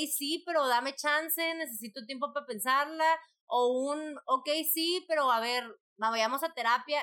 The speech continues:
ya cada quien decidirá, solamente decidan partiendo del amor propio y no de la idea de que el amor todo lo puede, de que ustedes tienen que soportar todo eso, ¿ok? Esa es la clave de las claves de las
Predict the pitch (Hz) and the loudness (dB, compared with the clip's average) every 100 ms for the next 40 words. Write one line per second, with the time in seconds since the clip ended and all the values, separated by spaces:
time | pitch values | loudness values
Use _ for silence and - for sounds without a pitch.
0 | 226 277 269 285 294 294 285 277 294 233 | -2 -2 0 0 -2 -6 -8 -8 -6 0
1 | 220 285 285 269 277 277 320 262 - 277 | 2 2 0 -2 -4 -6 -6 -2 -2 0
2 | 294 349 349 _ _ _ 240 220 - 254 | 0 0 -2 _ _ _ -2 0 0 -2
3 | 269 294 294 220 226 262 269 285 285 330 | 0 0 2 2 0 -2 -2 -2 -2 0
4 | 311 - 254 247 247 269 240 214 220 247 | -2 -2 -4 -2 0 -2 -2 0 0 0
5 | - 214 175 208 214 - 233 240 190 233 | -2 0 2 0 0 0 0 0 0 0
6 | 247 262 254 247 180 - 214 214 214 220 | 0 0 -2 -4 -6 -4 0 0 0 -2
7 | 208 208 202 220 180 175 175 175 190 190 | -2 -2 -2 -4 -2 -4 0 -2 0 0
8 | 185 165 143 123 - _ - 190 226 247 | 2 0 -2 -6 -14 _ -2 0 2 -2
9 | - 220 - 240 233 262 - _ - 196 | 0 -2 2 2 4 0 -2 _ -2 2
10 | 175 - 220 226 269 - - 208 214 - | 2 2 2 4 4 -2 -2 2 2 0
11 | - 226 240 285 - _ 202 202 165 | -4 0 2 0 -4 _ 0 2 2